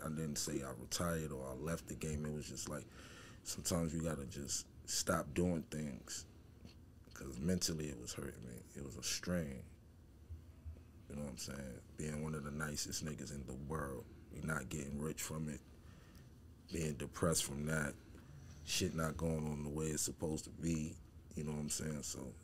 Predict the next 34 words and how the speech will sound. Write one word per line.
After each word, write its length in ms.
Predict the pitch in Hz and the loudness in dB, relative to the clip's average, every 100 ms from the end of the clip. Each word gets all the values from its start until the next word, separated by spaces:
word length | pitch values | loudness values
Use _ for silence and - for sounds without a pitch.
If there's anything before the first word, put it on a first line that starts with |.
| - | -6
it 160 | 78 62 | -6 2
jaded 440 | 90 90 76 69 | 6 8 6 0
me. 100 | 67 57 | -6 -6
So 180 | - 67 | -6 -4
I 40 | 71 | -4
just 220 | 71 - | -4 -4
was 140 | 65 | -6
like, 140 | 67 65 - | -6 -6 -6
"If 140 | - | -4
this 160 | 78 78 | -2 0
shit 160 | - | 0
is 140 | 73 69 | -2 0
hurting 280 | 87 78 76 | 0 2 0
me 100 | 76 | 0
mentally, 400 | 85 87 78 76 | 4 4 2 0
let 100 | 73 | -2
me 120 | 80 | -2
just 200 | 73 69 - | -2 0 0
stop 260 | 82 85 - | 2 0 -2
it. 120 | - | -4
Don't 160 | 82 80 | -2 0
matter 180 | 80 71 | 0 0
how 200 | 82 87 | 0 2
nice 360 | 85 78 71 - | 2 2 0 -4
I 40 | 64 - | -6 -10
am." 100 | - - - - - - - | -12 -14 -14 -14 -14 -14 -8
So 160 | - 76 | -2 -2
I 40 | |
found, 360 | - 90 90 69 - - - - - - - - | 0 0 0 -2 -8 -14 -14 -16 -14 -14 -6 -4
I 60 | |
found, 340 | - 90 78 71 80 | 0 0 0 0 -2
um, 440 | 78 73 69 69 - - | 0 0 -2 -6 -10 -6
enjoyment 520 | 78 76 80 78 73 | -2 2 2 2 2
in, 120 | 71 | 0